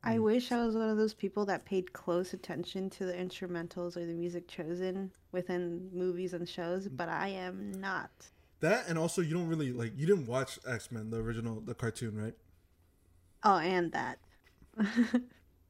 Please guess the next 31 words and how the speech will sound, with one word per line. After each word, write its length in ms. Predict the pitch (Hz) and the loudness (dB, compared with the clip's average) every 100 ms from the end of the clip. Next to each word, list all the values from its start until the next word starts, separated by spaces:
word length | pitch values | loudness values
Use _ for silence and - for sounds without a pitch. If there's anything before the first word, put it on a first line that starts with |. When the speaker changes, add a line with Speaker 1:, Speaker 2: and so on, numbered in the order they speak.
| _ _ _ _ _ _ _ _ _ - - | _ _ _ _ _ _ _ _ _ -20 -8
Speaker 2:
So 120 | - | 2
yeah, 180 | 139 135 | 6 6
you're 140 | 120 147 | 4 0
not 120 | 180 | 0
gonna 140 | 208 | 2
Speaker 1:
Yeah, 220 | 190 190 | 4 4
Speaker 2:
get 80 | 190 | 4
it, 60 | 147 | 2
and 100 | 160 | 6
you 60 | |
Speaker 1:
I 20 | 202 | 8
Speaker 2:
don't 60 | |
Speaker 1:
have 100 | 185 | 8
no 60 | 143 | 8
Speaker 2:
watch, 240 | 160 170 147 | 6 4 0
you 60 | |
don't 60 | 156 | 0
Speaker 1:
idea. 60 | |
Speaker 2:
watch 140 | 156 - | 0 -2
the 60 | |
breakdowns, 420 | 104 127 123 123 120 | 0 0 2 0 0
you 60 | |
don't 100 | 123 | 0
watch 160 | 120 - | -2 -4
anything. 360 | 123 117 123 113 - - - | -2 0 -2 -4 -12 -20 -8
The 80 | - | 0
only 180 | 151 220 | 4 4
reason 200 | 196 180 | 4 2
why 180 | 160 143 | 2 0
I 100 | 117 | -2
know 340 | 107 113 135 | -2 -2 -2